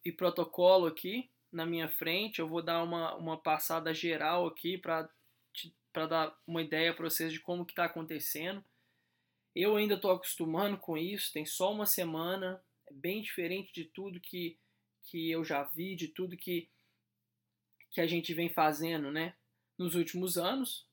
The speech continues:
por motivos óbvios. Então, uma coisa que a gente tem feito é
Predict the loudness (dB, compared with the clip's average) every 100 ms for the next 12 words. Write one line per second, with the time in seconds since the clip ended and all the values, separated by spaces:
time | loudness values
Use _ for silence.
0 | _ _ -10 -8 -6 -4 -2 0 0 0
1 | 0 2 0 -4 -14 -16 _ _ _ _
2 | _ _ _ _ -10 4 8 8 4 -4
3 | _ _ _ -4 2 4 8 8 8 2
4 | -2 0 0 -2 -2 0 2 0 0 -2
5 | -2 4 4 4 0 -8 -8 _ 2 4
6 | 6 4 2 0